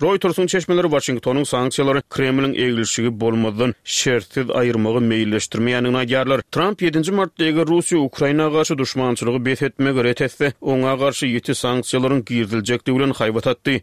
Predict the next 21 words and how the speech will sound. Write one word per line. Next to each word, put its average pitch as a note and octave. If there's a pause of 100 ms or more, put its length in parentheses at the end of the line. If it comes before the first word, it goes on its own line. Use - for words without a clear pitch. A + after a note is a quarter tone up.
Bu C#3+
aralykda A#2+
Bloomberg F#3
Russiýanyň F3
henide C#3
çyny D#3+
parahatçylyk B2
ulalaşygy A#2
boýunça C3 (120)
egilşik C3
alamatlaryny C3+
ma'lum A#2
etmändigini B2+
aýtdy. C3+ (120)
Ýöne A2+
Russiýanyň G3
daşary F3
işleri F#3
ministri E3+
Sergey C#3+
Lavrov C3+